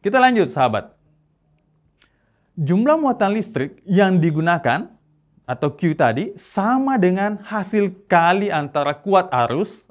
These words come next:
atau I dengan selang waktu atau T. Nah, dari sini dapat kita buat persamaannya bahwa Q, Q sama dengan I dikali T. Nah, sahabat Smart,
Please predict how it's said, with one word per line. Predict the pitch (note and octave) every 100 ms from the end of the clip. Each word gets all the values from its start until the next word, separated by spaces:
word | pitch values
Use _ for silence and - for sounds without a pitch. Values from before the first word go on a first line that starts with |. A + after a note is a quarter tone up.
| _ -
atau | C3+ C3+ A#2+
I | B2+ G#3 - _ _ -
dengan | F#3+ G#3 A#3 A#3+
selang | B3 G#3 G3+ G#3 F3+
waktu | E3 E3+ - - F#3 A2+ - -
atau | A2 - G#2+
T. | - G#2+ F#2 - _ _ _ _ _ _ -
Nah, | A#2 A2 F#2+
dari | D#3+ F#3+ G3+
sini | G3+ C4+ D#3 A#2 F#3 C#4 - _ _
dapat | A#2+ B2+ B2+ D3 C#3+
kita | C#3 - C3 B2 B2 -
buat | D3 A#3+ A#3 G#3
persamaannya | F#3 E3 C3 G#2+ A2+ G3+ G#3
bahwa | D3+ D3 -
Q, | G#3 C4+ - -
Q | - C4+
sama | - G3+ E3+
dengan | C3+ D3+ F#3+ G3 _
I | F3 G3 A3
dikali | D3+ - B2+ B2 D#3+ F3+ _ -
T. | B2 F2+ - _ _ _ _ _ _ _ _ _ _
Nah, | C3+ A#2+
sahabat | A2+ B3+ C#4+ C#4
Smart, | F#3 B2+ G2+ -